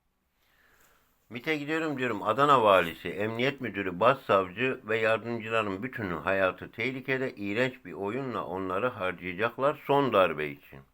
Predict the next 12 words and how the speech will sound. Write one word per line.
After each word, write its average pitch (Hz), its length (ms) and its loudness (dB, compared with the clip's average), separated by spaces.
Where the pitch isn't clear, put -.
Ankara 143 440 -4
Genelkurmay 113 680 -2
Başkanlığı'nın 107 640 0
önüne 107 320 -2
geliyorum. 82 400 -4
Çankaya'da 107 840 -2
bir 120 320 -10
denizci, 104 720 -4
biri 127 260 -6
havacı. 104 600 0
"Paşam," 143 400 -4
diyorum, 113 280 -4